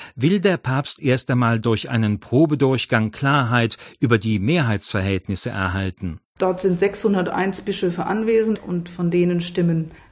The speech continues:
Speaker 2: vierhunderteinundfünfzig mit Ja, achtundachtzig mit Nein und weitere zweiundsechzig möchten noch Veränderungen.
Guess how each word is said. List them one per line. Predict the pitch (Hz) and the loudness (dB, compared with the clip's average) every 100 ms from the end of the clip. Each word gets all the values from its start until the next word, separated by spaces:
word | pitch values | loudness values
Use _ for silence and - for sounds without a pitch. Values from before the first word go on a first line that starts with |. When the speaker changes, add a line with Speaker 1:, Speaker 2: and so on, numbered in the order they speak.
| - | -20
Speaker 2:
vierhunderteinundfünfzig | - 185 180 180 170 190 185 - 185 - - 180 | -2 0 0 0 -2 -2 -2 -2 -6 -4 -8 -4
mit | 180 170 | -4 -4
Ja, | 170 165 185 214 226 - - - _ | -2 0 2 0 -2 -8 -20 -20 _
achtundachtzig | - 196 - 208 180 - - 180 | -10 -10 -8 -6 -4 -6 -8 -2
mit | 180 175 | -2 -2
Nein | 180 175 180 202 220 233 233 - - - - | -2 0 0 0 2 2 0 -10 -20 -20 -4
und | 180 175 | -2 0
weitere | 175 185 190 185 | 2 2 2 0
zweiundsechzig | 175 185 175 196 190 185 - 196 180 | 2 4 4 4 4 2 0 -2 0
möchten | 196 196 - | 0 0 0
noch | 185 175 | 0 2
Veränderungen. | 175 170 170 175 160 160 160 | 0 0 2 2 0 -2 -4